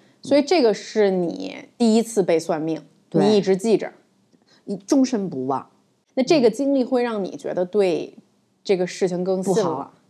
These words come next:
Speaker 2: 不好，更信，而且会，他人会有个暗示，其实会有个暗示，
Speaker 1: 嗯。
Speaker 2: 真的。
Speaker 1: 就无论他说没说，你到了四十岁的时候，你都会觉得说，
Speaker 2: 对，对，对，
Speaker 1: 是不是因为他说过这话？
Speaker 2: 就比如三十九岁那年，我就非常的特别怕四十岁。
Speaker 1: 嗯。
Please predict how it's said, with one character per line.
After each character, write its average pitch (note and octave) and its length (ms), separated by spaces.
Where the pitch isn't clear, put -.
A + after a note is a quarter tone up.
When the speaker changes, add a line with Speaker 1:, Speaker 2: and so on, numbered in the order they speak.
Speaker 2:
不 E3 100
好， - 280
更 G#3+ 160
信， E3+ 320
而 F3+ 140
且 F#3+ 100
会， F3 320
他 F#3+ 160
人 G#3+ 220
会 C#4+ 160
有 E3 80
个 B2+ 140
暗 F#3+ 340
示， - 480
其 - 200
实 A#3+ 140
会 A#3+ 220
有 C#3+ 80
个 - 160
暗 D3 280
示， - 180
Speaker 1:
嗯。 - 60
Speaker 2:
真 G3+ 220
的。 E3+ 140
Speaker 1:
就 A3+ 120
无 G#3 200
论 C#4+ 140
他 B3 140
说 C4+ 160
没 C4 160
说， C4 180
你 A#3+ 80
到 G3 180
了 G3+ 60
四 G3+ 200
十 G3 120
岁 G3+ 160
的 E3+ 80
时 E3 60
候， E3 80
你 D#3+ 100
都 E3 120
会 F3+ 120
觉 D#3+ 120
得 E3 100
说， F3+ 80
Speaker 2:
对， D4 100
对， A3+ 200
对， G3 120
Speaker 1:
是 A#3 120
不 G#3 60
是 A3 40
因 G3 80
为 A#3+ 60
他 A#3+ 200
说 A3 160
过 F#3 160
这 F#3+ 100
话？ - 20
Speaker 2:
就 - 0
比 - 0
如 - 0
三 - 0
十 - 20
九 G3 60
岁 - 0
那 F#3 160
年， E3+ 200
我 E3+ 120
就 D3+ 100
非 F#3+ 180
常 D3+ 280
的 D#3 180
特 - 160
别 D#3 140
怕 C#3 260
四 D3 280
十 C#3 160
岁。 C#3+ 160
Speaker 1:
嗯。 D3 160